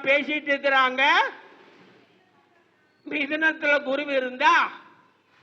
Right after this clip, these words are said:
தனுசு ராசிக்காரங்களுக்கு குரு பலன், கும்பராசிக்காரருக்கு குரு பலன், துலா ராசிக்காரருக்கு குரு பலன்,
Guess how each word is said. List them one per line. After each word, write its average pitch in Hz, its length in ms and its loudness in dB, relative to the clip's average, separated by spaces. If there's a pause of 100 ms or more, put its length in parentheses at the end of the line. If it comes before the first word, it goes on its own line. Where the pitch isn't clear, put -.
(1400)
தனுசு 285 440 -4
ராசிக்காரங்களுக்கு 247 1000 -4 (100)
குரு 220 260 -2
பலன், 254 460 2 (1040)
கும்பராசிக்காரருக்கு 269 1120 0 (120)
குரு 226 260 2
பலன், 269 500 2 (840)
துலா 247 280 2 (120)
ராசிக்காரருக்கு 254 800 0 (100)
குரு 226 280 2
பலன், 262 460 4